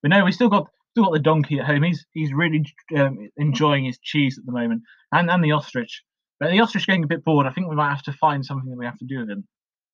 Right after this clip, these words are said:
uh, soon. But anyway, they're, they're doing all right. But, um, yeah, I'll catch you later.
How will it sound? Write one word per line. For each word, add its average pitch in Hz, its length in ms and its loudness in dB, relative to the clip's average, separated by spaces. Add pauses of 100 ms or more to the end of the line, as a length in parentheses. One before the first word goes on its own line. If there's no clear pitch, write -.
(680)
uh, 123 200 -4
soon. 117 280 -2
But 131 120 -4
anyway, 135 180 -2 (280)
they're, 180 140 4
they're 196 140 4
doing 151 180 2
all 120 100 6
right. 110 240 2
But, 135 120 0
um, 135 200 0 (460)
yeah, 190 100 2
I'll 175 60 2
catch 220 240 0
you 190 60 -4
later. 143 220 0